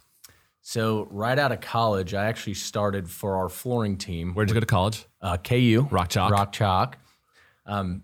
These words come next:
Speaker 1: right out of c-, school, I went to work for, our flooring team goes by the name of F D C Contract. Um, started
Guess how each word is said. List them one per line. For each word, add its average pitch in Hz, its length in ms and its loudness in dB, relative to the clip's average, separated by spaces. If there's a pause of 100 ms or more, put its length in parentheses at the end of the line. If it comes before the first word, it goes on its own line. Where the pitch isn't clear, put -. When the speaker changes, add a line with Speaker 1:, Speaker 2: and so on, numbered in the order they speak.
(100)
Speaker 1:
right 135 180 2
out 135 140 4
of 123 120 -2
c-, 127 120 -10
school, 131 400 2
I 127 80 6
went 123 200 2
to 127 80 -2
work 117 220 4
for, 110 400 2
our 107 100 0
flooring 120 300 2
team 113 220 0
goes 107 220 4
by 104 120 2
the 104 80 0
name 101 160 2
of 98 140 -2
F 107 200 -4
D 104 120 -4
C 98 200 -6
Contract. 95 840 -4 (160)
Um, 85 180 -8
started 104 580 -2